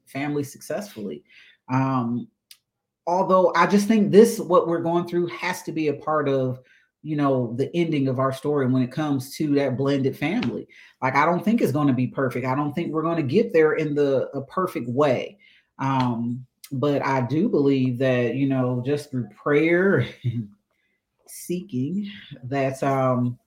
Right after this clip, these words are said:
that we'll get there. You know, I've asked, like, "Did this have,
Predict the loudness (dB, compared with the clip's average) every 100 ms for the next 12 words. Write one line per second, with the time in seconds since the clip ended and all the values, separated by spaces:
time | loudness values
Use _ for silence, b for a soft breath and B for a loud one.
0 | _ _ _ _ -20 B B B 4 8
1 | 8 6 2 2 2 2 0 -2 -2 2
2 | 2 2 0 -6 -6 -2 -2 -2 -2 -2
3 | -2 -2 4 4 4 2 2